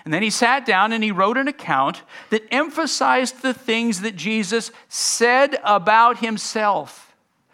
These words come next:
The other Gospels had been written earlier in a different spiritual climate. So they had not focused on those sayings to the same degree.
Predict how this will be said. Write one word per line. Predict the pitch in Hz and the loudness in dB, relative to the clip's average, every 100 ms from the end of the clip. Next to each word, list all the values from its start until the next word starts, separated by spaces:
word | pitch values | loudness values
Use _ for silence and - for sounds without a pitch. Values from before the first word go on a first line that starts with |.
| - - | -20 -12
The | 175 208 | -4 0
other | 262 311 | 2 4
Gospels | 262 247 220 226 208 | 4 4 2 -4 -4
had | 208 | -4
been | 175 190 | -4 -4
written | 196 214 202 190 _ | -4 -4 -6 -8 _
earlier | 196 254 233 170 | 0 2 0 0
in | 151 | 0
a | 165 | -2
different | 151 247 269 226 - | -2 -2 -2 -6 -10
spiritual | - 220 220 202 | -6 -4 -4 -8
climate. | - 226 220 202 - _ _ - - | -4 -2 -2 -6 -16 _ _ -20 -10
So | - | -2
they | 196 285 | 0 2
had | 277 233 | 2 2
not | 208 247 311 | 2 2 2
focused | - 185 135 139 - | -2 -4 -4 -10 -4
on | 143 135 | -4 -2
those | 127 | -6
sayings | - - 135 131 - | -4 -2 -2 -4 -8
to | 147 | -8
the | 143 | -6
same | - 139 | -4 -6
degree. | 123 113 117 107 | -8 -12 -14 -16